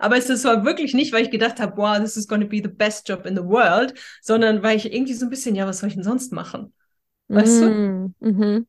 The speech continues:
Speaker 2: Fluch und Segen gleichzeitig. Ja, voll. Also ich glaube, es ist, äh, sehr unklassisch, dass man mit sechzehn schon, äh, also jetzt nicht, nicht, nicht nur in deinem Fall, sondern grundsätzlich mit sechzehn schon the thing weiß und seine Passion weiß. Ich meine, Ausnahmen bestätigen die Regel.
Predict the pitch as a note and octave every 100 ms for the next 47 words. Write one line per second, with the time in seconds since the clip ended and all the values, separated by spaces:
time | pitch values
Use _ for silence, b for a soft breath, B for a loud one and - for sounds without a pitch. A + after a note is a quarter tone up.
0 | - B3 C4 B3 G#3+ G3+ G#3 F#3+ F#3+ G3+
1 | G3+ G3+ G3 F3+ - G3+ G3 - G3 G3
2 | G3+ B B B B - G#3 G#3 A3+ A3
3 | A3 G#3+ G#3+ - G3+ G3+ G3+ G3 G#3 A#3
4 | - G3 - G#3+ - G#3 F#3+ F#3+ F#3+ F#3
5 | F#3 F#3+ E3+ - G#3 F#3 F#3 G3+ F#3+ F#3
6 | F#3 B B B B B - G#3 G3 G3
7 | G3+ F#3+ - _ _ _ _ G#3 G3 F#3
8 | F3+ - G#3+ - - G3+ G3+ - G3 G3+
9 | G3+ F#3+ F#3+ G3 G3 F#3+ F#3+ F#3 F#3 G3
10 | G3 F#3+ F#3 - F3+ F#3+ F#3 F#3 F#3+ -
11 | - G3+ F#3+ F3+ F3+ F#3 - G3 F#3 -
12 | - F2+ - G#3+ - E3+ G3+ G3 F3+ G3
13 | - - F#3+ - - G2+ - F#3+ - G3+
14 | F#3 - F#3+ G3 F#3 F#3 F#3 F#3 F#3